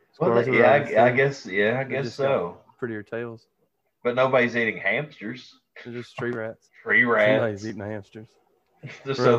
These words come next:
Speaker 1: there's
Speaker 2: world. There's
Speaker 1: sewer
Speaker 2: definitely
Speaker 1: rats.
Speaker 2: people, yeah, there's definitely people eating hamsters.
Speaker 1: Sewer rats, creek rats, tree rats. Fucking, I don't know, d-, desert rats.
Speaker 2: There's river rats. I mean, are there desert rats? Those are camels.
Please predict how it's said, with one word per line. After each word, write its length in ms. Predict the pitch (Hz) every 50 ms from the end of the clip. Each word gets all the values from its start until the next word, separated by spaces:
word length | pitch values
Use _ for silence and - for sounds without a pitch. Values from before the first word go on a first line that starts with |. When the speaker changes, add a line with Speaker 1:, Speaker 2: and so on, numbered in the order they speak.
| 117
Speaker 1:
there's 40 | 113
Speaker 2:
world. 160 | 117 117 117
There's 120 | 120 123 135
Speaker 1:
sewer 80 | 139 139
Speaker 2:
definitely 520 | 139 123 123 123 127 127 127 127 113 117
Speaker 1:
rats. 120 | 113 110 117
Speaker 2:
people, 160 | - - 113 110
yeah, 120 | 107 104
there's 260 | - 95 131 131 127 127 - - _ _ _ -
definitely 360 | 131 123 113 123 113 101 117 113
people 180 | 113 113 113
eating 160 | 80 - 113
hamsters. 400 | 107 104 - _ _ 123 - - _ _ _ _ _ _ _ _
Speaker 1:
Sewer 520 | - - - 135 135 139 151 160 156 147
rats, 400 | 143 139 135 135 131 110 - -
creek 380 | - - - 127 131 127 123 123
rats, 500 | 117 117 117 120 120 117 - - - -
tree 320 | - - - 117 120 120
rats. 640 | 110 110 107 110 110 104 - - - - - - _ _ _ _ _ _ _ _ _ _ _ _ _ _ _ _ _ _ _ _ _ _ _ _ _ _ _ _ _ _ _
Fucking, 600 | 110 107 104 - 107 95 98 98 98 95 92 90 - - _ _ _ _ _ _ _ _ _ _ _ _ _ _ _ _ _ _ _ _ _ _ -
I 160 | - 113 127
don't 240 | 117 98 90 87 85
know, 80 | 98 101
d-, 60 | 101
desert 400 | - - 104 110 104 104 110 104
rats. 400 | 90 92 95 98 101 104 104 -
Speaker 2:
There's 180 | 123 127 127
river 320 | 131 120 120 135 151 139 120
rats. 480 | 110 110 120 139 - - _ - - _ -
I 60 | - 113
mean, 300 | 110 110 110 110 107 104 _ _ _ _ _ _ _ _ _ _ _ _ _ _ _ -
are 100 | 117 113
there 140 | 110 113 113
desert 300 | 120 120 120 123 135 120
rats? 380 | 131 131 135 135 131 127 _
Those 220 | - 123 123 120 107
are 80 | 107
camels. 600 | 104 - 117 110 110 110 110 107 104 107 - _